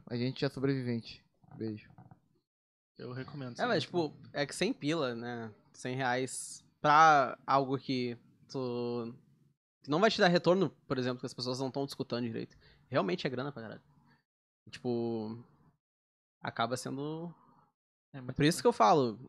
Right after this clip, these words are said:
Speaker 3: eu indico pra todos os artistas que passam perto de mim e falo: gente, se inscrevam em editais. Editais eu acho que são coisas maravilhosas, assim, que podem realmente dar uma base, tipo, de fazer um negócio massa e tu não gasta teu dinheiro.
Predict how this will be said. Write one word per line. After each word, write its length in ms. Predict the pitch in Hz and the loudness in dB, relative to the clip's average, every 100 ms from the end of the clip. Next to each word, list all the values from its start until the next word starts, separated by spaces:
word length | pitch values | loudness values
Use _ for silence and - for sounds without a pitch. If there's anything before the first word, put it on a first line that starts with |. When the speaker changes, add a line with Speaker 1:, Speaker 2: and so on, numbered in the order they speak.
| - | -8
Speaker 3:
eu 360 | 127 131 123 127 | -2 -2 0 0
indico 320 | 120 143 - | 2 0 0
pra 140 | 147 | -2
todos 180 | - 147 | 0 0
os 40 | |
artistas 300 | 147 139 135 | -2 -4 -8
que 80 | - | -6
passam 220 | 120 117 | -6 -4
perto 180 | 110 117 | -4 -6
de 100 | 107 | -6
mim 180 | 110 123 | -6 -6
e 20 | |
falo: 400 | 120 117 - 143 _ - | -6 -6 -8 -16 _ -8
gente, 300 | 127 123 - | -6 -4 -6
se 80 | 120 | -10
inscrevam 280 | - 123 127 | -6 -4 -2
em 20 | |
editais. 600 | 127 147 117 117 - - _ _ | -2 2 2 0 -12 -18 _ _
Editais 580 | 117 113 117 113 117 120 | -16 -12 -6 -6 -6 -6
eu 60 | 120 | -8
acho 120 | 110 | -10
que 80 | - | -12
são 400 | 127 120 117 - _ _ _ - | -10 -10 -12 -16 _ _ _ -6
coisas 240 | 123 120 | -4 -2
maravilhosas, 580 | 127 123 135 139 127 123 | 0 0 0 0 -2 -6
assim, 140 | 123 | -12
que 60 | 120 | -6
podem 340 | 123 127 143 139 _ _ _ | -4 -2 -4 -6 _ _ _
realmente 320 | 143 139 143 | 0 2 2
dar 100 | 151 | 2
uma 140 | 151 143 | 2 4
base, 420 | 131 135 156 156 | 6 6 4 0
tipo, 260 | - - - | -6 -20 -14
de 80 | |
fazer 220 | - 139 131 | -4 -4 -2
um 140 | 139 | -2
negócio 400 | 135 131 131 143 | 0 2 2 0
massa 500 | 127 127 151 - 196 _ _ _ _ _ _ - | 4 6 4 0 -6 _ _ _ _ _ _ -12
e 720 | 131 131 135 135 131 131 135 131 | -6 -2 0 0 0 0 -2 -2
tu 60 | |
não 80 | 165 | -2
gasta 180 | 165 160 | 0 0
teu 100 | 170 | -2
dinheiro. 320 | 175 202 131 | 0 0 -2